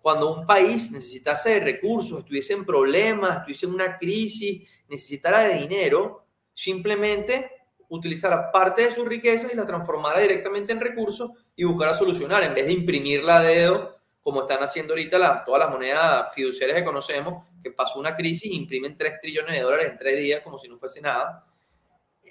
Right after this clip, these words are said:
Esa, esa propuesta que proponía Henry Ford es la misma que en verdad propone Bitcoin, y siempre he dicho que para mí él vio Bitcoin más de la parte energética, no de la parte de centralización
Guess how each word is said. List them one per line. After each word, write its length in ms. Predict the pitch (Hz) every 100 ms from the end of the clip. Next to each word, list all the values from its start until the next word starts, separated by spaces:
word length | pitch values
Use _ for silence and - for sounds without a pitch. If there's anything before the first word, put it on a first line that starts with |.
| - -
Esa, 260 | 151 147 -
esa 260 | 165 220
propuesta 460 | 226 170 175 175 220
que 80 | 202
proponía 360 | 170 160 156
Henry 260 | 196 208 214
Ford 160 | 226
es 80 | 220
la 80 | 214
misma 300 | 220 214 220
que 60 | 170
en 80 | 143
verdad 260 | 143 151
propone 280 | 185 196 208
Bitcoin, 300 | 190 175 214
y 40 |
siempre 240 | 156 147 180
he 40 |
dicho 100 | 175
que 100 | 147
para 300 | - - 123
mí 120 | 123
él 140 | 143 160
vio 240 | 180 196 196
Bitcoin 400 | 202 196 208 190
más 140 | 185
de 100 | 190
la 100 | 170
parte 280 | 147 143 185
energética, 460 | 160 165 170 208
no 120 | 180 147
de 60 |
la 100 | 170
parte 240 | - - 180
de 260 | 156 123
centralización 680 | - 135 131 131 123 175 170